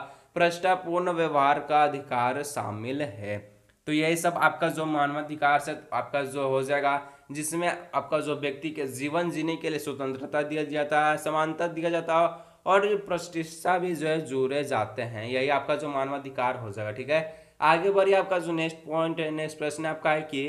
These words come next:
देखिए पूछता है कि ज-, आपका कि उष्ण कटिबंध पर्णपाती वनों का जो है वन, वर्णन करें और उनके मुख्य वृक्ष का नाम लिखिए। उष्ण कटिबंध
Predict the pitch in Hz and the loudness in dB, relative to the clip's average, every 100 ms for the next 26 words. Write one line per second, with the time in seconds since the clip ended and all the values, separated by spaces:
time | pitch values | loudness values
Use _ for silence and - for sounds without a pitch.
0 | 156 - - _ - 180 175 175 175 196 | -6 -12 -20 _ 0 2 2 0 -2 2
1 | 190 190 170 156 165 98 - - _ _ | 2 2 -2 0 -2 -2 -8 -20 _ _
2 | _ _ _ _ _ - - 151 156 151 | _ _ _ _ _ -20 -4 0 2 4
3 | 139 170 - 185 180 202 196 190 170 160 | 2 2 -4 -4 0 2 2 2 2 2
4 | 165 - 165 170 165 160 156 175 170 165 | 2 2 2 2 2 2 2 0 -2 0
5 | 170 160 151 139 156 147 131 131 143 139 | 0 2 0 0 -2 -2 -2 -2 0 -2
6 | 135 135 143 151 151 147 151 151 156 151 | -8 -4 0 0 0 -2 0 0 2 2
7 | 147 151 156 165 160 165 170 147 147 147 | 2 0 -4 -4 -4 -4 -6 -4 -4 -6
8 | 139 147 147 123 113 113 110 117 110 107 | -2 0 2 0 -2 -4 -6 -6 -6 -8
9 | - _ - 175 180 190 185 175 170 170 | -16 _ -8 -6 -4 -4 -2 -2 -2 -2
10 | 175 165 | -2 -4